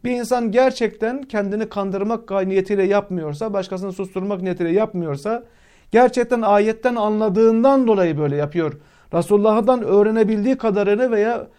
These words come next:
öğrendiklerinden anlayabildiği kadarıyla yapıyorsa, e, yani yapacak bir şey yok.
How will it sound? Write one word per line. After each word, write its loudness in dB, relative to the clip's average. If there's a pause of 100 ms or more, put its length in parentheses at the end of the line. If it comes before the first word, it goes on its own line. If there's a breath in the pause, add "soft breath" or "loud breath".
(240 soft breath)
öğrendiklerinden 0
anlayabildiği 2
kadarıyla 0
yapıyorsa, -4 (420)
e, -2
yani -2
yapacak -4
bir -10
şey -8
yok. -10